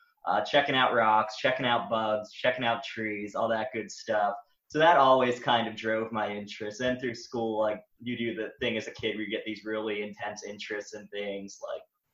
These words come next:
space, flags, whatever. You know, I went through different phases, but it always kind of came back to things that involved, like, the earth itself.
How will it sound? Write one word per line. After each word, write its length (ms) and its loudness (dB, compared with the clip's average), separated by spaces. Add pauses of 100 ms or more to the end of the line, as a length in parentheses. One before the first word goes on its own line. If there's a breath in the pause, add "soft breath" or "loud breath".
(120)
space, 800 2
flags, 640 4
whatever. 500 2
You 220 2
know, 60 6
I 140 8
went 180 2
through 100 2
different 340 0
phases, 640 0 (320 loud breath)
but 100 10
it 60 10
always 400 8
kind 280 4
of 80 -6
came 280 0
back 280 4
to 160 -2
things 400 -2
that 240 4
involved, 480 0
like, 240 0
the 120 -8
earth 280 -4
itself. 580 -8